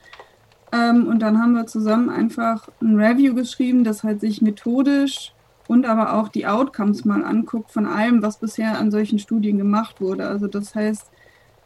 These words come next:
ähm, das ist halt ein Aspekt, sich das halt mal genau anzugucken, was hat die Wissenschaft eigentlich gerade selber an Möglichkeiten, um sich Nachhaltigkeit anzuschauen für solche biobasierten Technologien, wo es vielleicht noch Forschungs- und Entwicklungsbedarf,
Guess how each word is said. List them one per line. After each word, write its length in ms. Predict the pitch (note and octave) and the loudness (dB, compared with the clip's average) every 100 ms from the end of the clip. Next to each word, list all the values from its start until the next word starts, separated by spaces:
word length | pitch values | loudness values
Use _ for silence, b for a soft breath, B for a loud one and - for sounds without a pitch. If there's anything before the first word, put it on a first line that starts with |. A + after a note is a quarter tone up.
| - | -4
ähm, 380 | G#3+ G#3+ G#3+ G#3 | 0 2 2 2
das 200 | G#3+ G#3 | -2 -2
ist 180 | B3+ - | -6 -6
halt 160 | A#3 | -6
ein 220 | - A#3 B3 | -2 0 0
Aspekt, 540 | B3+ - - A#3+ - | -2 -8 -16 -14 -10
sich 120 | G#3+ | -10
das 220 | - G#3 | -8 -6
halt 160 | G#3+ G#3 | -4 -2
mal 260 | G#3 G#3 G3+ | -2 -2 0
genau 260 | G#3 G#3 | 0 2
anzugucken, 600 | - A#3+ - A#3+ A3 A3 | 2 0 -2 -8 -2 0
was 300 | G#3 G#3 - - | 0 -4 -12 -12
hat 200 | G#3+ B3 | -6 0
die 140 | C4+ G#3+ | 2 2
Wissenschaft 680 | A#3+ C4+ C4 B3 A#3+ - | 2 4 4 2 -8 -6
eigentlich 580 | - B3 C4+ C#4 A#3+ - - | -2 4 4 4 -6 -10 -10
gerade 580 | A3 G#3 B3 A#3+ A3 G#3 | -6 -4 -2 -2 0 0
selber 340 | G3+ A#3+ C#4 C#4 C4+ | -2 -2 -2 -2 4
an 120 | C4+ | 6
Möglichkeiten, 840 | C#4 D4+ C#4 - C4+ B3+ B3 A3+ | 6 4 -2 -6 -8 -6 -2 -2
um 380 | - A#3 B3+ B3 | 0 2 2 2
sich 260 | A#3 G#3+ | 0 -4
Nachhaltigkeit 800 | A3 A3 A3 G#3 G3+ - - F#3+ | -4 -4 -4 -6 -6 -8 -10 -8
anzuschauen 840 | - A3+ C4+ C#4+ - C#4 C#4+ D4 D4 | -2 0 0 -4 -4 0 2 4 2
für 100 | A#3+ | -4
solche 340 | A#3+ A#3 - | -4 -4 -4
biobasierten 680 | A3+ A3 G#3+ G#3 G#3 G#3 G#3+ | -2 0 0 -2 -2 -2 -4
Technologien, 720 | G#3+ G#3 G3+ G3 F#3 A3+ B3+ G#3 | -10 -8 -6 -6 -4 0 2 0
wo 140 | A3+ | -4
es 100 | C4+ | -4
vielleicht 300 | G#3+ G#3+ G#3+ | -4 -2 -4
noch 100 | G3+ | -8
Forschungs- 360 | - A3 A3 G3+ | -8 -6 -4 -4
und 80 | F#3+ | -4
Entwicklungsbedarf, 1080 | F#3 G3+ - C4 C4+ - A#3 B3+ C4 D#4+ | -4 -6 0 0 0 -4 -6 -2 0 0